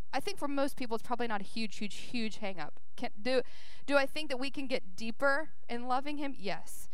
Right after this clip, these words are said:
But I think where a lot of us get real, real, real, real stuck is the next one, and that is the loving yourself.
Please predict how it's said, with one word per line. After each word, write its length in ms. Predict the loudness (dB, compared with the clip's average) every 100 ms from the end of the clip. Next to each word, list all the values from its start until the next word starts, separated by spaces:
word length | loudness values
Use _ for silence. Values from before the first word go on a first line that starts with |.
| -2 0 0 0 0 0
But 120 | 2
I 80 | 2
think 280 | 0 -2 0
where 140 | 2
a 80 | 2
lot 560 | 0 2 2 2 0
of 180 | 0 2
us 260 | 2 0 0
get 180 | 0 0
real, 340 | 0 0 2
real, 200 | 2 0
real, 200 | 0 0
real 180 | 0 0
stuck 420 | -2 0 0 0 -2
is 160 | -2
the 120 | -2
next 300 | 0 0 -2
one, 100 | -2
and 100 | -2
that 120 | -2 -2
is 100 | -2
the 120 | -2
loving 360 | 0 0 0
yourself. 580 | 0 0 -2 -2 -2 -2